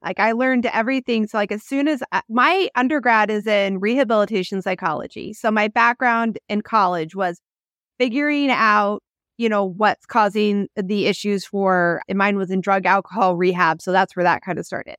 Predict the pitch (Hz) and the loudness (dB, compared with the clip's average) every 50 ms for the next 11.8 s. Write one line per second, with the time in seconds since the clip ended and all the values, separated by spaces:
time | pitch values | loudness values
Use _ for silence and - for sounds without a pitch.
0 | _ _ 240 240 220 214 220 214 214 208 214 208 208 202 - _ _ _ _ _ | _ _ 0 0 2 2 2 4 4 4 4 2 0 -2 -4 _ _ _ _ _
1 | _ _ 220 220 220 214 208 - - 214 208 220 208 226 190 - - 226 214 214 | _ _ 0 2 2 2 2 2 0 2 2 2 0 0 -2 0 0 2 2 2
2 | 208 196 196 170 202 226 226 - 233 180 180 190 - - 214 - - 190 180 185 | 2 0 0 0 0 -2 0 -2 -2 2 2 0 0 -2 -8 -4 -4 -2 -2 0
3 | 185 185 180 170 - 190 185 - - 175 - - 196 175 - 185 185 175 - 175 | 0 0 0 0 -2 -4 -6 -6 -10 -10 -8 -8 -8 -6 -4 -4 -4 -2 -4 -6
4 | 170 - - _ - 190 220 233 196 175 170 180 185 180 175 180 170 - _ _ | -8 -8 -14 _ -4 -2 -2 0 0 -2 0 2 2 2 2 2 -2 -8 _ _
5 | _ _ _ _ _ _ _ _ _ _ _ _ - 226 226 214 196 208 208 202 | _ _ _ _ _ _ _ _ _ _ _ _ 0 2 2 2 2 0 0 -2
6 | 196 - 208 190 190 226 330 349 - - - - _ _ - 254 220 196 180 - | 0 0 -2 0 0 0 0 0 -2 -6 -10 -16 _ _ 0 0 2 2 0 -4
7 | - _ _ 190 226 233 240 220 180 214 226 220 269 254 240 226 233 - 220 196 | -8 _ _ 0 2 2 2 2 0 -2 -2 0 0 0 0 0 0 0 0 0
8 | - - 240 320 - - _ 208 185 180 170 - - - 214 214 214 208 202 202 | 2 2 0 0 -2 -2 _ 0 0 0 -2 -6 -2 0 2 2 2 2 0 -2
9 | 220 254 247 233 233 226 208 196 208 196 - 202 202 254 240 226 196 214 220 202 | -6 0 0 0 2 2 0 -2 -2 -4 -4 -4 -2 0 0 0 0 0 0 0
10 | 208 196 - - 220 226 - - 214 - - - 196 202 196 196 202 196 190 196 | -2 -2 0 -2 -4 -4 -4 -6 -6 -6 -2 -2 0 0 0 0 -2 -2 0 0
11 | 220 262 254 220 - 214 202 190 185 180 190 190 185 190 175 147 | 2 0 0 0 -2 -2 -2 -2 -4 -2 0 2 2 2 2 0